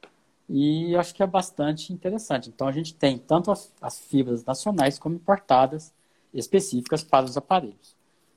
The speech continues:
Então, geralmente, você compra a fibra da mesma empresa que você comprou o aparelho. E o fotossensibilizador, você acha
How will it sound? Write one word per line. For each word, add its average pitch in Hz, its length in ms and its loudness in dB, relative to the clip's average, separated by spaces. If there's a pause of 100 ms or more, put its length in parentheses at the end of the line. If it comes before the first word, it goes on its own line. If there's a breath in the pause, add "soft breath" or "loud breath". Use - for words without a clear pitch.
Então, 135 120 -2
geralmente, 151 560 0
você 131 240 -12
compra 135 440 -6
a - 20 -6
fibra 175 520 -8
da 160 200 2
mesma 151 400 -2
empresa 143 560 -2
que - 60 -20
você 185 120 -12
comprou 127 380 -2
o - 20 2
aparelho. 127 480 -2 (960 soft breath)
E 151 160 8
o 185 60 4
fotossensibilizador, 147 1500 -2
você 190 280 -10
acha 143 540 -2